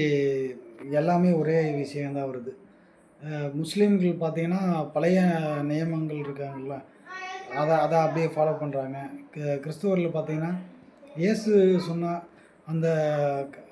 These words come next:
அந்த விஷயத்துக்கு, அந்த விஷயத்து இல்லாம, அ, இந்த பவுல் அப்படிங்கிற இருக்காங்கல்ல, பவுலுடைய, அ, அவன் விஷயத்தை தான் ஃபாலோ பண்றாங்க.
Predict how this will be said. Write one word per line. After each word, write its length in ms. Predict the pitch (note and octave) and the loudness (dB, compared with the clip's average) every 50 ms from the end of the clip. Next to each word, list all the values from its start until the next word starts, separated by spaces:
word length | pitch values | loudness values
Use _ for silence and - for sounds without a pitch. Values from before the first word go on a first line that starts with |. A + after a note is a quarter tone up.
| - | -10
அந்த 300 | - D3 E3 F3+ F#3 F#3+ | -6 -2 0 2 2 2
விஷயத்துக்கு, 640 | F3 F3+ F3 - A3 G3 F3+ F#3+ F#3 - - F#3+ F#3+ | 2 0 0 0 -2 -4 -2 -4 -6 -6 -6 -6 -4
அந்த 240 | F3 E3 E3 E3 F3+ | -4 -2 -2 0 -2
விஷயத்து 600 | F3 D#3+ F3 G3 F#3 - F#3+ F#3 F3+ F3 E3+ E3 | -2 -2 -4 -6 -6 -2 0 2 2 2 2 0
இல்லாம, 360 | D#3+ D#3 D#3 D#3 D3+ D#3+ F3 G3+ G3 - - - - - - - - - - - - - | 0 0 0 0 0 0 -2 -4 -4 -8 -12 -20 -20 -20 -20 -20 -20 -20 -20 -20 -12 -8
அ, 60 | E3 E3 D#3+ D#3 D#3 D3+ D3 C#3+ C#3+ C#3+ C#3 C#3 - - E4 D#3+ D#3+ - D#3+ D#3 D#3 - - - - - D#3+ E3+ | -4 -2 -2 0 0 2 2 2 2 2 0 -2 -6 -12 -14 -14 -14 -14 -14 -18 -20 -20 -20 -20 -20 -20 -12 -8
இந்த 200 | E3+ E3 E3 D#3 | -4 -2 -2 -2
பவுல் 320 | - E3+ E3+ G3 A3 A3+ | 4 4 6 6 8 6
அப்படிங்கிற 600 | G#3+ G3+ F#3 F3+ - D3 D3 D#3+ F3 E3+ E3 D#3+ | 6 6 4 2 0 -4 -2 0 0 0 0 -2
இருக்காங்கல்ல, 460 | D3+ D3+ C#3+ D3 D3 C#3+ C#3+ C#3+ D3 C#3+ - | -4 -4 -4 -4 -4 -4 -2 -2 -2 -2 2
பவுலுடைய, 460 | D3+ D#3 F#3 G#3 G#3 G3 F3+ F3+ F3+ F3+ F3 E3 D#3 D3 C#3+ C#3 C#3 C#3 C3+ C3 - - - - - - - - - - E3 | 2 2 4 4 4 6 6 8 8 8 6 6 4 2 2 0 0 -2 -4 -6 -10 -14 -18 -18 -18 -18 -18 -18 -18 -12 -6
அ, 240 | D3+ D3 D3 D3 - - | -4 -2 -2 -4 -4 -6
அவன் 140 | D3+ D3 D3+ | -4 -4 -4
விஷயத்தை 360 | D#3 - D#3 F#3+ F3+ F3+ E3+ | -4 -2 0 -2 0 0 0
தான் 180 | E3 F3 F3 - | 0 0 0 0
ஃபாலோ 260 | D3+ D3 D3 D#3+ E3 D3+ | 0 0 0 0 0 -2
பண்றாங்க. 420 | D3 D3 C#3 C3 B2+ B2+ B2+ C3 | -6 -6 -6 -6 -8 -8 -10 -12